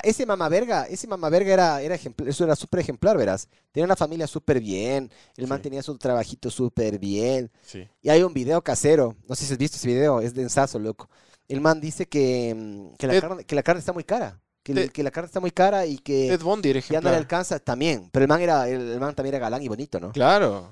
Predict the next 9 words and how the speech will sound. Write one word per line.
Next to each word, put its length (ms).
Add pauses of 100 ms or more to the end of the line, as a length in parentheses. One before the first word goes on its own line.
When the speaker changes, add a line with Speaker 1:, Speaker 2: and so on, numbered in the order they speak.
(140)
Speaker 1:
Ya, 240
este 220
man 200
era 180
medio 440
homosexual 400
reprimido, 500 (160)
el 140
Jeffrey. 340